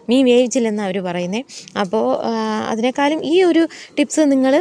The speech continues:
ഏ, ചെയ്ത് കഴിഞ്ഞാൽ, ആ, നല്ലതാട്ടോ. അപ്പോൾ മീനിന് നല്ല രീതിയിൽ അരപ്പൊക്കെ ഒന്ന് പിടിച്ച് തലയ്ക്കകത്തൊക്കെ ഒന്ന് മീനിൻ്റെ, ആ, ആ അരപ്പൊക്കെ ഒന്ന്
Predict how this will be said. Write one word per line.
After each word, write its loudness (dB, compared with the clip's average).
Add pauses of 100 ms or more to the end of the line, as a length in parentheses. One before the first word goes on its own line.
(180)
ഏ, 0
ചെയ്ത് 2
കഴിഞ്ഞാൽ, 0 (380)
ആ, -2
നല്ലതാട്ടോ. -2 (240)
അപ്പോൾ -4
മീനിന് 0 (200)
നല്ല 2
രീതിയിൽ 0
അരപ്പൊക്കെ -2
ഒന്ന് 0
പിടിച്ച് -2 (300)
തലയ്ക്കകത്തൊക്കെ -2
ഒന്ന് 0
മീനിൻ്റെ, -2 (280)
ആ, -6 (200)
ആ -2
അരപ്പൊക്കെ -2
ഒന്ന് 0